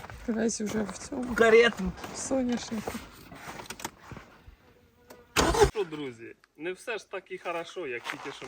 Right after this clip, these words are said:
Speaker 2: ми були на соняшникові на одному. Там Саксон і тут Саксон. Ну, та ділянка вже шість років у нас в обробіткові. З бур'янами там уже, ну, якось уже ми чи при-, трошки їх прибили, чи, ну, ну, от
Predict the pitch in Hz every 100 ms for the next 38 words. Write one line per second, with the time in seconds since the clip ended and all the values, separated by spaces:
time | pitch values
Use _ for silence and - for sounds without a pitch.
0 | 131 127 131 135 127 - - - - 131
1 | 127 127 127 - - 147 143 - - -
2 | 143 135 131 135 131 143 139 127 180 175
3 | - 311 - 330 294 277 285 - - -
4 | - - _ _ _ _ _ _ 139 131
5 | - 170 165 160 165 160 156 160 165 -
6 | 202 147 127 135 123 117 127 117 123 113
7 | 113 - 104 101 _ _ _ _ _ _
8 | _ _ _ _ _ _ 131 127 135 139
9 | 151 151 151 147 151 139 135 135 127 120
10 | 143 135 127 127 143 208 151 123 143 -
11 | 143 143 135 135 143 - 139 151 147 135
12 | 131 - 139 - 131 123 - - 135 120
13 | 135 135 120 117 - 117 131 175 135 -
14 | 190 190